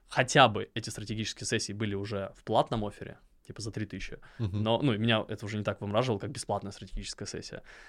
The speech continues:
Speaker 1: Но, тем не менее, их было слишком много. Вот.
Speaker 2: Три тысячи рублей в час ставка.
Speaker 1: Да.
Speaker 2: Мгм.
Speaker 1: И я такой, типа, "Ну его нахер".
Speaker 2: Да.
Speaker 1: Вот. В итоге всё это успешно делегировал. Сейчас,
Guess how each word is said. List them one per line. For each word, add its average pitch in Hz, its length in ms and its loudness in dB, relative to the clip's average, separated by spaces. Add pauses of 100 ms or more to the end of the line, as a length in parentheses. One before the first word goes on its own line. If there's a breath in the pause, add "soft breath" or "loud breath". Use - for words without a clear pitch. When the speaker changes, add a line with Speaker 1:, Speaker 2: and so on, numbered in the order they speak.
Speaker 1:
Но, 131 180 4
тем 120 160 -2
не 117 80 0
менее, 135 220 0
их 107 60 -2
было 110 140 0
слишком - 280 -8
много. 120 520 2 (160)
Вот. 107 80 -10
Speaker 2:
Три 110 120 0
тысячи 110 260 -2
рублей 92 240 -2
в - 20 -6
час - 260 -8 (320)
ставка. - 340 -6 (260)
Speaker 1:
Да. 113 320 0 (180)
Speaker 2:
Мгм. 104 120 0
Speaker 1:
И 113 40 2
я 120 140 4
такой, - 240 -8
типа, - 180 -14
"Ну 135 140 -6
его 107 160 -6
нахер". 104 400 -12 (100)
Speaker 2:
Да. 85 360 -4
Speaker 1:
Вот. 95 300 -8 (100)
В 110 120 -6
итоге 110 640 2 (320)
всё - 180 2
это 104 160 0
успешно 101 320 -6
делегировал. 127 560 0
Сейчас, 113 480 2